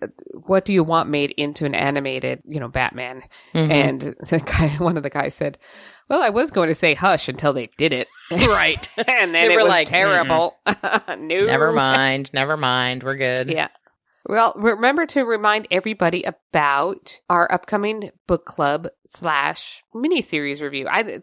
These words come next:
Speaker 1: what do we wanna call it?
Speaker 2: A book versus T V?
Speaker 1: So we'll talk about it when we're on the show, the comparison between the two. But we are
Speaker 2: Yes.
Speaker 1: going to be covering, um, uh, Neil Gaiman and Terry Pratchett's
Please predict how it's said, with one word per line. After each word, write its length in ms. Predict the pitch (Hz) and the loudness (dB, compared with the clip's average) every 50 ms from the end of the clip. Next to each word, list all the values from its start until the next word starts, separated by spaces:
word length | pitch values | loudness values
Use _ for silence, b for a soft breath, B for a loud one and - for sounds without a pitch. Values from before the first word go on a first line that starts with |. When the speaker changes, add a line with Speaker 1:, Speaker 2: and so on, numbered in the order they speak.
| - - | -4 -2
Speaker 1:
what 80 | 247 | -2
do 80 | 254 285 | 0 2
we 100 | 294 262 | 2 2
wanna 160 | 240 220 196 | 2 0 0
call 240 | - 202 208 208 - | 0 -2 -2 -2 -2
it? 100 | - - - | -6 -8 -6
Speaker 2:
A 100 | - 135 | -6 -6
book 380 | 131 127 147 170 180 180 - - | -6 0 0 0 0 0 -2 -8
versus 960 | 165 151 160 165 165 151 - - 151 139 139 139 139 139 - - - - - _ | -2 2 4 4 4 2 2 2 4 4 4 4 2 2 0 -2 -4 -8 -12 _
T 240 | - - 156 147 143 | -6 -4 -4 -2 -2
V? 400 | 160 214 302 392 415 403 - _ _ | -2 0 0 0 -2 -4 -8 _ _
Speaker 1:
So 340 | - - 214 180 156 156 165 | -4 0 2 2 2 2 0
we'll 160 | 190 220 233 | 0 0 0
talk 300 | 220 - 247 214 208 - | 0 0 0 0 0 0
about 260 | 240 214 - 196 185 185 | -2 0 2 2 2 2
it 140 | 190 - | 2 0
when 100 | 196 190 | 0 0
we're 100 | 190 180 | 2 4
on 180 | 160 160 170 180 | 4 4 2 0
the 100 | 175 165 | -2 -4
show, 240 | - - 180 160 156 | -2 0 0 0 0
the 100 | - 151 | -2 -2
comparison 680 | - 180 165 160 175 170 156 151 160 - - 170 151 | -2 -2 -2 0 2 2 2 2 0 -2 -4 -8 -6
between 580 | - 170 170 - - - 277 311 233 180 185 196 | -6 -6 -6 -4 -2 0 2 4 4 4 2 2
the 100 | 185 170 | 0 -2
two. 400 | - - 147 117 - 73 92 - | 0 -2 -2 -2 -2 -4 -4 -2
But 220 | - 185 165 147 160 | 0 0 0 2 0
we 140 | 185 185 190 | 2 2 2
are 80 | 175 180 | 2 0
Speaker 2:
Yes. 80 | - | 0
Speaker 1:
going 160 | 208 202 208 | 2 2 2
to 60 | 208 226 | 2 0
be 100 | 269 262 | -2 0
covering, 580 | - 214 208 190 196 202 202 202 208 214 - | 0 0 0 2 2 2 4 4 2 2 2
um, 420 | - 180 180 175 175 170 160 - - - | 2 2 4 4 2 2 0 -2 -4 -4
uh, 180 | 160 151 143 | -2 -2 -2
Neil 260 | 143 160 170 175 175 170 | -2 -2 -2 -2 -2 0
Gaiman 380 | - 170 165 170 170 165 175 160 | 0 -2 -2 -2 -2 -2 -2 -4
and 100 | 151 - | -4 -4
Terry 180 | 170 160 156 | -4 -4 -4
Pratchett's 560 | 147 - 156 143 143 - 151 147 147 - - | -2 -2 -2 -2 -2 -4 -6 -8 -8 -10 -16